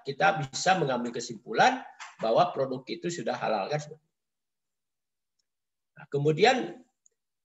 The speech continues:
berikutnya adalah produknya tidak terkontaminasi, ya, tidak terkontaminasi atau tercampur bahan haram atau najis, ya.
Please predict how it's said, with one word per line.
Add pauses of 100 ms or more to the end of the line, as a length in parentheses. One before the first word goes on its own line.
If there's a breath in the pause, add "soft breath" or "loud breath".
(120)
berikutnya
adalah
produknya
tidak
terkontaminasi,
ya, (240)
tidak
terkontaminasi (640)
atau
tercampur
bahan
haram
atau
najis,
ya.